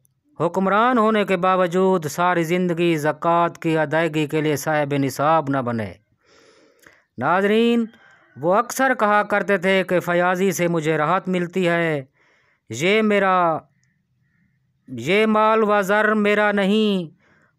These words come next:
मुस्तहिक लोगों की अमानत है। बैतुल मुक़द्दस की फतह के वक्त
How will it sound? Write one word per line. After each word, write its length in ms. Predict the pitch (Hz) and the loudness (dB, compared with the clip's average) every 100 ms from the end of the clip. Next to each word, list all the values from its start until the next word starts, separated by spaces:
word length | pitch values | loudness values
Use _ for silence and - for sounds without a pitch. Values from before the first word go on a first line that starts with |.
| 127 | -2
मुस्तहिक 560 | 190 196 202 202 202 | 0 0 0 0 2
लोगों 380 | 185 202 202 208 | 2 2 2 0
की 140 | 180 | 0
अमानत 520 | 185 185 196 208 202 190 | 0 2 0 0 0 0
है। 520 | 190 185 175 156 131 | 0 0 0 -2 -8
बैतुल 580 | 127 151 190 226 262 240 | -6 -2 0 0 0 0
मुक़द्दस 500 | 220 208 185 190 147 | 0 -2 0 -2 -2
की 120 | 165 | -4
फतह 380 | 190 185 196 170 | -4 -4 -4 -2
के 120 | 165 | -2
वक्त 480 | 165 180 - - | 0 -2 -4 -20